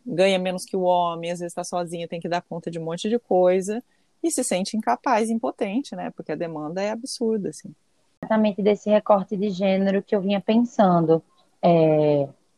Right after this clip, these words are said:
Speaker 2: por conta de toda essa desigualdade, né, na divisão de tarefas, no, na questão salarial,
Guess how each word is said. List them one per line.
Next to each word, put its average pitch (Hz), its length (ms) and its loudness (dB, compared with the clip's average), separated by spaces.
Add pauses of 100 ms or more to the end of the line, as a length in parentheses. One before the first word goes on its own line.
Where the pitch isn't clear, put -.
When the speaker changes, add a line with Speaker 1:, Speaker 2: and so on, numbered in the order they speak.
(320)
Speaker 2:
por 180 200 2
conta 208 300 4
de 196 120 0
toda 226 240 4
essa 262 220 2
desigualdade, 185 1040 2
né, 151 220 0
na 185 120 0
divisão 165 400 -2
de 170 100 -4
tarefas, 160 1000 4 (300)
no, 160 260 4
na 170 140 2
questão 165 300 2
salarial, 151 1160 6